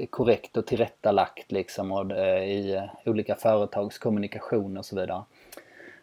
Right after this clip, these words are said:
Ehm, och jag snackade lite med Stefan Billborn om det,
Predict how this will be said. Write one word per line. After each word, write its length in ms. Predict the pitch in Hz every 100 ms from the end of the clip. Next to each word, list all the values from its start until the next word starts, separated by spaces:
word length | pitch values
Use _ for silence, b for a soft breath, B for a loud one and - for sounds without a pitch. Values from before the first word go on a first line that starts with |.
| -
Ehm, 460 | 110 98 98 98 98 b b
och 80 | 120
jag 80 | -
snackade 400 | 165 - 160 170
lite 140 | 160
med 100 | 135
Stefan 260 | 139 127 123
Billborn 440 | 180 117 101 117
om 100 | 160
det, 260 | 160 98